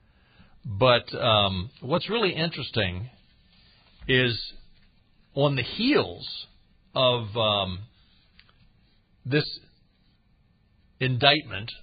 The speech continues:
the unsealing of the indictment and his court, uh, time in the court, as soon as he got out, Trump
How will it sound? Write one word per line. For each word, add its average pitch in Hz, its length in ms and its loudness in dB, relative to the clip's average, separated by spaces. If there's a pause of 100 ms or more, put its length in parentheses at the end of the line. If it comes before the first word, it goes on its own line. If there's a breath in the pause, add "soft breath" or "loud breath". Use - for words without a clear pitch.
(200)
the 101 240 -4
unsealing 135 480 -2
of 107 60 -4
the 107 120 -2
indictment 104 640 0
and 98 180 -2
his 101 240 -4 (220)
court, 120 400 0 (200)
uh, 104 260 -6 (320)
time 123 200 0
in 101 100 -8
the 101 60 -12
court, 123 380 -4 (640 soft breath)
as - 180 0
soon 302 180 -2
as 226 60 -4
he 208 60 -10
got 190 280 6
out, 127 320 4 (1900)
Trump 220 260 4